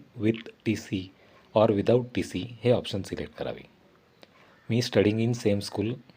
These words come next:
ऑप्शन सिलेक्ट केला आहे कारण तो विद्यार्थी आत्ता इयत्ता चौथीला माझ्याच शाळेमध्ये आहे. क्लास फोर लिहिलेला आहे. त्यानंतर सिलेक्ट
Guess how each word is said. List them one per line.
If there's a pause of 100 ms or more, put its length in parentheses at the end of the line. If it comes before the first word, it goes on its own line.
(140)
ऑप्शन
सिलेक्ट
केला
आहे
कारण
तो
विद्यार्थी (1300)
आत्ता
इयत्ता
चौथीला
माझ्याच
शाळेमध्ये
आहे. (1200)
क्लास
फोर
लिहिलेला
आहे.
त्यानंतर
सिलेक्ट